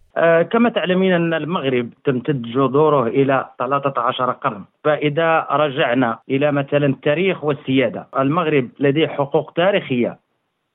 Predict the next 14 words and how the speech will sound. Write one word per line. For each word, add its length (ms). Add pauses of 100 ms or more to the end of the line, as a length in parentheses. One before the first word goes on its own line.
(140)
وقانونية 640
ومشروعة 760 (680)
على 140
الصحراء، 600
يعني، 300
قبل 300
الاستعمار 580
الإسباني. 520 (560)
قبل 200
الاستعمار 680
الإسباني 760 (380)
كانت 320
القبائل 540
الصحراوية 760